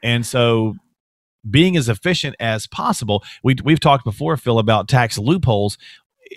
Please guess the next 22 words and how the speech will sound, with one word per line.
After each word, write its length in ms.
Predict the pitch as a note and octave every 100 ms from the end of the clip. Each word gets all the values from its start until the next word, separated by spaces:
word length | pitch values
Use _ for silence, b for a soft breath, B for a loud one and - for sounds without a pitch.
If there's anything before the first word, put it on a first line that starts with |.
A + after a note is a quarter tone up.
| - D#3+
Is 160 | F3+
there 100 | F#3
really 240 | F3 A#3+ B3+
such 220 | G#3+ G3
a 40 |
thing 260 | E3+ E3+ F3
as 100 | C#3+
a 60 |
loophole, 500 | B2+ D3+ E3 D#3 E3 D3+
or 100 | B2+
is 100 | A#2
it 100 | G#2
the 80 |
code 320 | A2+ F#3 A#3 G#3+
is 140 | C#3
the 80 | A#2+
code? 400 | - D3+ G#2 G#2+
What's 180 | B2+ C3
written 240 | F#3+ D#3+
is 120 | C3
what's 200 | A#2 G#2
written. 360 | C#3+ D3 G2+